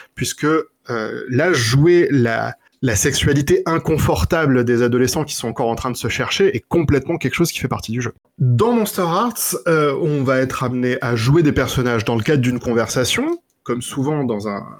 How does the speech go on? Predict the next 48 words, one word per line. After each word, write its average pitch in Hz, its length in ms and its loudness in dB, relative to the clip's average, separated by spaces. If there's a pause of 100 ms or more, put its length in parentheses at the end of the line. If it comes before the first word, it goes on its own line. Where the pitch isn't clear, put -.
(100)
dans 120 240 -6
un 117 40 0
jeu 131 140 0
propulsé 127 500 -4
par 117 140 0
l'apocalypse, 127 680 -2
jusqu'au 120 340 -4
moment 165 400 2
où 202 200 4 (360)
la 131 160 4
fiction, 202 680 2 (120)
euh, 135 40 -8 (160)
ressemble 139 480 2
un 123 60 0
petit - 140 -10
peu 143 120 -2
trop 226 200 2
à 160 40 4
une 127 220 4
action 185 340 0
qu'on 175 160 -4
peut 147 140 0
faire, 131 360 -4
à 127 120 -2
une 123 160 2
action 120 320 -2
de 110 60 -2
base, 135 340 2 (400)
ou 202 140 4
à 170 40 2
une 123 180 2
action 180 360 0
de 147 160 2
mue, 139 340 0 (200)
puisque - 280 -8 (340)
les - 140 -12
personnages 139 580 -6
ont 131 80 -8
chacun 180 460 -2
une 123 200 -2
mue, 135 280 0
sont - 180 -8
chacun 151 300 -2
un 113 80 0
type 196 320 -2
de 143 80 2
s-, - 180 -2 (100)
surnaturel, 139 760 2